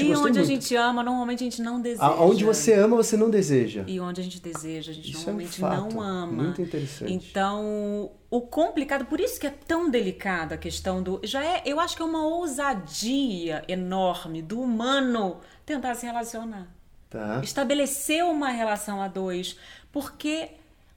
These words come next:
Speaker 1: como fazer isso valer, minimamente isso se encontrar? É difícil,
Speaker 2: Sim.
Speaker 1: é uma aposta, é uma empreitada, é um
Speaker 2: Tá.
Speaker 1: trabalho árduo.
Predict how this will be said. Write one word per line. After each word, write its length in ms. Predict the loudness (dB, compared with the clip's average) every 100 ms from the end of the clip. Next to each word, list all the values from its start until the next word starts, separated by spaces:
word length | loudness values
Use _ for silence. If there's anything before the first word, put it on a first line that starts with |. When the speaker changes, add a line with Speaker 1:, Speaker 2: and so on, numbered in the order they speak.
| _
Speaker 1:
como 420 | 0 2 2 0 -2
fazer 460 | -2 -4 0 0
isso 340 | 0 -4 -6 -6
valer, 480 | -4 -2 0 0 0
minimamente 1000 | 0 2 2 0 0 0 0 -2 -2 -6
isso 120 | -8
se 160 | -6
encontrar? 960 | -4 -2 -2 -2 -2 0 0 0 -6 -16 -20 _ _ _ _ _
É 120 | -12
difícil, 760 | -10 -12 -4 -2 -2 -4 -6 -8
Speaker 2:
Sim. 340 | -4 0 2
Speaker 1:
é 60 | 2
uma 120 | 0
aposta, 680 | -2 2 4 4 0 -4 -6
é 80 | -4
uma 160 | -4 -4
empreitada, 1120 | -4 -2 -2 -2 0 4 4 2 -2 -4 -6 -10
é 100 | -8
um 40 | -4
Speaker 2:
Tá. 60 | -4
Speaker 1:
trabalho 520 | -4 -6 -8 -10 -10
árduo. 540 | -10 -12 -14 -14 -16